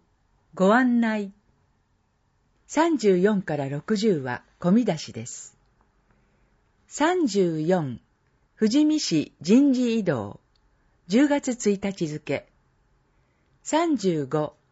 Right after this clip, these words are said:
市議会十二月定例会のお知らせ。三十六、夕焼け放送の時刻と曲目が変わります。三十七、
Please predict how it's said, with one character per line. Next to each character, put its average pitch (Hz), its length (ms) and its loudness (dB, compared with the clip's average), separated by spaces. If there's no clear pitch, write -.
市 226 140 0
議 302 160 2
会 139 420 -8
十 269 240 2
二 320 160 2
月 302 240 -2
定 285 220 2
例 320 160 0
会 143 260 -4
の 127 140 -6
お 127 40 -8
知 - 160 -6
ら 131 140 -4
せ。 - 300 -10
三 302 400 0
十 160 300 -2
六、 143 480 -6
夕 285 200 4
焼 339 180 4
け 320 180 -2
放 294 220 -2
送 156 260 -4
の 135 200 -6
時 185 160 -6
刻 - 260 -8
と - 220 -10
曲 269 280 -2
目 285 260 -2
が 226 160 -2
変 151 200 -8
わ 156 120 -2
り 151 120 -4
ま 135 140 -8
す。 - 260 -20
三 311 360 -2
十 151 320 -2
七、 139 400 -6